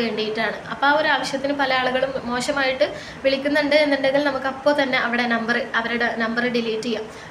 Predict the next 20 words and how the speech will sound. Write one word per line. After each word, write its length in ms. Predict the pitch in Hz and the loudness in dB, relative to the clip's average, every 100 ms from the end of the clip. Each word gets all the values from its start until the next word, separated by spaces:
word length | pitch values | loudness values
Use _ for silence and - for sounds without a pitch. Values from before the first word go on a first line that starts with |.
| - | -6
പിന്നെ 160 | 311 311 | -2 0
രണ്ടാമത്തെ 420 | 254 254 269 269 254 | 0 -2 -2 0 0
ഒരു 80 | 233 | 0
കാര്യം, 260 | 220 214 226 | -2 -2 -6
ഉം, 80 | 302 - - | -10 -10 -4
ഷാജിദ് 340 | 269 277 294 302 | -2 -2 0 0
പറയുന്ന 280 | 269 254 262 | 0 0 -2
എൻ്റെ 120 | 247 | -2
ഓപ്പറേഷത്തിൻ്റെ 640 | 233 214 247 247 269 277 277 | -2 -2 -4 -2 -4 -2 -2
കാര്യത്തിന് 420 | 240 233 233 247 240 | 0 -2 -4 -4 -6
ഒക്കെ 120 | 247 254 | -4 0
വേണ്ടിയിട്ടായിരുന്നു 760 | 247 233 240 247 240 226 240 254 240 | 0 0 -2 0 0 0 -2 -4 -2
ഞാൻ 120 | 226 | 0
ആദ്യകാലത്ത് 680 | 226 226 262 240 233 247 254 - - 233 | 0 2 2 0 -2 -4 -6 -8 -8 -4
എൻ്റെ 180 | 247 254 | -2 0
നമ്പർ 260 | 247 247 285 | 2 4 6
കൊടുത്തിട്ടുള്ളത്, 600 | 269 247 262 262 247 240 247 247 | 6 4 0 0 0 2 0 2
കുറേ 180 | 247 254 | 2 2
ആളുകൾ 220 | 247 247 254 | 2 0 -2
സഹായിക്കാമെന്നൊക്കെ 760 | 247 233 233 254 254 247 247 | -2 -4 -2 -2 0 -2 -4